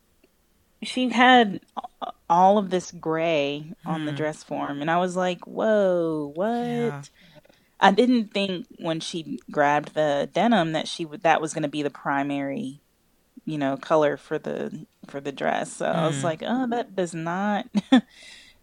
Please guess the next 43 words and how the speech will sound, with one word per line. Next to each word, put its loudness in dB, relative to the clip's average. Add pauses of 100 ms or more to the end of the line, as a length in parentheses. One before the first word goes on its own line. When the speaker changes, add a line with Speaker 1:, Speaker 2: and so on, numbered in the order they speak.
(240)
Speaker 1:
with 4
what 6
she 0
was -4
saying -2 (100)
before 0
about 0
using -8
color -4
and -2
Speaker 2:
Mm-hmm. -4
Speaker 1:
encouraging -6
her -8
client 0
to -20
be -14
comfortable -12
with -14
that. -2
I -4
was -8
like, -6
"Well, -6
this -4
is, -2
like, -2
the 4
opposite -2
of -20 (240)
that." -4
Speaker 2:
Exactly. -4
And -2
then, -6
you -6
know, -6
you -6
had -2
the -8
print, -4
and -6
it's, -8
<laughs> -12
and, 0